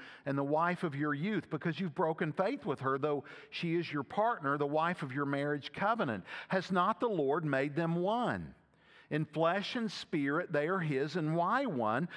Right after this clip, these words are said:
Because he was seeking godly offspring. So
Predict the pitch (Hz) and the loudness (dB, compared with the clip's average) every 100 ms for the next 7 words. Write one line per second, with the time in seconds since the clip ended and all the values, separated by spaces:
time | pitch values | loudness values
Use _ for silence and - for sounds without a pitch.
0 | - - 160 - - 240 254 220 - 233 | -8 -4 -4 -2 -2 0 0 -2 -6 -4
1 | 220 - - 208 190 - 151 135 123 143 | -4 -6 -6 -4 -4 -4 -2 -2 0 0
2 | 156 151 147 127 123 - - 90 87 76 | 0 0 0 2 0 -2 -8 -6 -4 -6
3 | 67 _ - - - - - - 196 | -14 _ -20 -20 -18 -16 -6 0 0